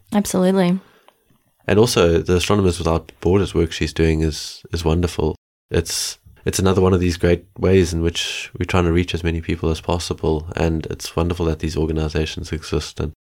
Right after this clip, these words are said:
Speaker 2: if you'd like to support them, you can actually, if you go to the Astronomers Without Borders website, uh, astronomers without borders dot org, which is quite easy,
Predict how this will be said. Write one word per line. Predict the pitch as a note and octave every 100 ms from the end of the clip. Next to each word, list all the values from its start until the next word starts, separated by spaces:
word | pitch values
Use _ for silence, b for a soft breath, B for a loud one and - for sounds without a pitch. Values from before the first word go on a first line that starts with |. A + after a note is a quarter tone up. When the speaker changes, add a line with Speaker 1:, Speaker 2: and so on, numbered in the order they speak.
| _
Speaker 2:
if | F2
you'd | F2
like | F2+ F#2+
to | -
support | - G#2+ A#2
them, | E2+ E2+
you | E2
can | F#2+ G#2+ D#2+
actually, | D#2+ - - F#2 G2+
if | E2+ E2
you | E2
go | E2+
to | E2
the | E2
Astronomers | E2 - E2 D#2 D#2+ E2+
Without | D#2+ D#2
Borders | E2+ E2 E2+
website, | - G#2 - A2+ - - b b b b b
uh, | - E2 -
astronomers | - E2 D#2 D2+
without | D2+ D#2 D2+
borders | E2 D#2 D2+
dot | D#2
org, | E2 G2+ - _ _ _ _ -
which | E2+
is | D#2+
quite | - D#2+
easy, | D#2+ E2+